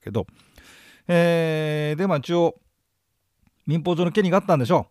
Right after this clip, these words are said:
う。えー、財産隠しに協力してねっていうんで、まあ、こういうのが出てくるわけですね。うん、いいよ。えー、具体的にどう隠すかっていうと、この人の権利になってるから、まあ、この、その、この人の権利、この場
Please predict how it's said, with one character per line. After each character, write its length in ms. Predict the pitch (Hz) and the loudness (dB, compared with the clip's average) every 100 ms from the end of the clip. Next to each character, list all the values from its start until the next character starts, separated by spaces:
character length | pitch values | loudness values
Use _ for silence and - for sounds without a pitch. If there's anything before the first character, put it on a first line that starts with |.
| _ | _
う。 40 | 160 | -6
え 60 | |
ー、 20 | 156 | 0
財 200 | 208 220 | 0 2
産 180 | 233 226 | 0 0
隠 80 | 240 | -2
し 140 | - | -2
に 80 | 160 | -4
協 160 | 175 185 | -2 -2
力 180 | 185 - | -4 -4
し 60 | |
て 80 | 190 | -4
ね 100 | 147 | -4
っ 40 | |
て 100 | - | -4
い 20 | 120 | -4
う 20 | |
ん 20 | |
で、 80 | 117 | -2
ま 100 | 156 | -4
あ、 20 | |
こ 160 | - 247 | -2 0
う 60 | 302 | 0
い 40 | |
う 180 | 311 302 | 0 0
の 80 | 247 | 0
が 140 | 131 | 0
出 100 | 202 | 0
て 120 | 262 | 0
く 120 | - | -2
る 60 | 190 | -4
わ 60 | - 117 | -6 -10
け 60 | |
で 80 | 113 | -10
す 120 | 127 | -8
ね。 120 | 139 113 | -6 -4
う 180 | 139 | -4
ん、 60 | 123 | -4
い 140 | 139 | -4
い 20 | 110 | -6
よ。 180 | 90 - _ _ _ - _ 160 | -8 -14 _ _ _ -20 _ -4
え 80 | |
ー、 60 | 139 | -2
具 120 | 156 | 2
体 220 | 269 294 | 2 2
的 120 | 285 247 | 0 0
に 260 | 247 160 | 0 0
ど 200 | 208 311 | 4 4
う 40 | 175 | 4
隠 160 | 143 123 | 0 -4
す 160 | - - | -8 2
か 120 | 151 | 2
っ 60 | 117 | 2
て 180 | - | -4
い 140 | 107 95 | -8 -8
う 60 | |
と、 320 | - 165 98 - _ - - - | 2 2 2 -4 _ -20 -20 -12
こ 140 | - 247 | 0 2
の 140 | 330 | 2
人 240 | 311 - 170 | 0 2 2
の 140 | 156 | 2
権 320 | - 294 302 | 0 -2 0
利 140 | 190 143 | 0 2
に 100 | 139 | 0
な 120 | 139 | 0
っ 80 | - | 0
て 140 | 156 | -2
る 120 | 131 | 0
か 80 | 120 | 0
ら、 100 | 117 | 0
ま 120 | 131 | -4
あ、 20 | 123 | -4
こ 180 | - | -4
の、 140 | 180 165 | -2 -2
そ 160 | 196 | -2
の、 140 | 202 185 | -2 -2
こ 140 | 226 | -2
の 100 | 277 | -2
人 160 | 269 185 | 0 -2
の 80 | - | 0
権 260 | 185 175 | 0 2
利、 140 | 123 - | -2 -2
こ 140 | 196 | 0
の 120 | 254 | 2
場 200 | 254 247 | 4 4